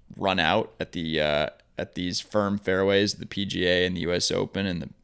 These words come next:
the, uh, the Open Championship. He seems like he turns into a bomber during those weeks, and he's just steady. He's a much, much better putter than people give him credit for. He's almost flipped from being, um, a long driver and a,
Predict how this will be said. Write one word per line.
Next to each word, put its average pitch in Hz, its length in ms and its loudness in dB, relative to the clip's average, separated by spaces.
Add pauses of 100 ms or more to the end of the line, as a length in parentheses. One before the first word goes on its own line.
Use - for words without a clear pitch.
(140)
the, 85 260 -4
uh, 78 300 -4
the - 120 -4
Open 98 260 -2
Championship. 90 680 -2
He - 120 -8
seems 104 320 0
like 107 180 0
he - 220 -10
turns 104 320 -2
into 104 180 -2
a 104 40 0
bomber 101 500 -2
during 107 300 0
those 98 280 -2
weeks, 101 380 -2
and 95 140 -2
he's 101 180 -2
just - 260 0
steady. 107 520 2 (320)
He's 120 180 2
a 117 60 4
much, 117 440 4
much 117 440 4
better 98 220 6
putter 98 320 2
than 92 140 -2
people 101 280 -2
give 98 140 0
him 98 100 -2
credit 95 300 -2
for. 82 220 -6
He's 104 160 0
almost 123 340 2
flipped - 420 2
from 104 240 -2
being, 95 340 -2 (500)
um, 92 520 2 (580)
a 107 100 4
long 107 400 2
driver 110 680 4
and 107 180 2
a, 95 340 -2